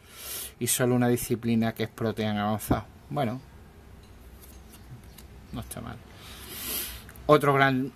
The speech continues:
gangrel antitribu, Joseph Fischer, eh, protean avanzado, grupo cinco y anarca independiente, muy bueno, bastante bueno, me gusta. El dibujo está chulo también.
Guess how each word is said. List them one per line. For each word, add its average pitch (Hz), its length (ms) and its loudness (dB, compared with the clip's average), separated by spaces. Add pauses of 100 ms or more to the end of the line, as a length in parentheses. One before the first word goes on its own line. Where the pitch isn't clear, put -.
(140)
gangrel 135 420 2
antitribu, 135 560 2
Joseph 135 320 -2
Fischer, 202 800 2 (100)
eh, 113 1000 -2 (160)
protean 113 420 -4
avanzado, 151 720 -2
grupo 110 300 -6
cinco 139 640 -4
y 104 280 -2
anarca 104 400 -6
independiente, 90 560 -8
muy 85 160 -8
bueno, 80 260 -14 (140)
bastante 82 340 -12
bueno, - 240 -12 (160)
me 107 80 -8
gusta. 92 260 -10 (2000)
El 92 100 -4
dibujo 90 200 -2
está - 240 -8
chulo 80 280 -6
también. 78 300 -8